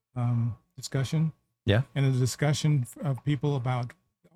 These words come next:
Speaker 1: are you still network gaming? Are you still getting together for game nights? Together in a physical location.
Speaker 2: Mm-hmm.
Speaker 1: I think that'd be fun to talk about.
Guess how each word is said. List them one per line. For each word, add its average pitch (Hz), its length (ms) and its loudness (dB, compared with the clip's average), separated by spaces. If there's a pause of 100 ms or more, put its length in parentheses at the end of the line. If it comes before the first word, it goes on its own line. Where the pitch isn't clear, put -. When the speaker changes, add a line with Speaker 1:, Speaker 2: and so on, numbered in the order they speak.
Speaker 1:
are 131 160 0
you 139 340 2
still 139 520 0
network 143 440 0
gaming? 139 340 2
Are 131 80 0
you 127 60 0
still 127 180 -2
getting 131 260 2
together 131 280 0
for 127 140 -6
game 127 280 4
nights? 127 380 2 (720)
Together 123 680 0 (100)
in 131 80 -2
a 131 60 2
physical 135 400 0
location. 123 640 -2 (240)
Speaker 2:
Mm-hmm. 120 320 4
Speaker 1:
I 139 60 -2
think 135 160 2
that'd 135 120 0
be 127 80 2
fun 127 200 -2
to 117 60 -2
talk 117 260 -6
about. 113 300 -10